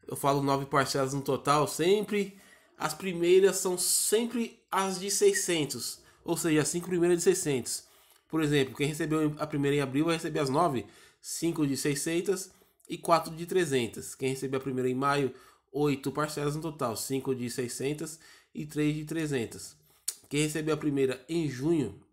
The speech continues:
recebe sete parcelas no total, é, cinco de seiscentas e duas de trezentas. Quem recebeu a primeira em junho, seis no total, cinco de seiscentos e uma de trezentos.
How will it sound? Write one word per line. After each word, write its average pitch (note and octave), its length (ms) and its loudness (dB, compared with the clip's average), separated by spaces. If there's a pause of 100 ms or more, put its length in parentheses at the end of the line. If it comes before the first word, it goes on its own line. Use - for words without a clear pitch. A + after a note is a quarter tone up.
(600)
recebe B2 380 0
sete A#2+ 280 -4
parcelas C3 400 -2
no C#3+ 80 -4
total, B2 580 -2 (520)
é, A2 760 -2
cinco D3+ 500 0
de C#3 120 0
seiscentas C#3+ 760 -2
e E3+ 60 -12
duas D#3 300 0
de D#3+ 80 -12
trezentas. B2 500 -4
Quem C#3 180 -4
recebeu C3+ 300 -2
a C3 40 -4
primeira B2+ 420 -4
em C3+ 180 -2
junho, B2 360 -2 (320)
seis D3 340 -2
no D3+ 80 0
total, C#3+ 440 -2
cinco B2+ 420 -4
de A#2 280 -2 (720)
seiscentos D3 1120 -4 (100)
e D#3+ 460 -4 (200)
uma F#3+ 560 0 (240)
de C#3 180 -8
trezentos. C3+ 840 -2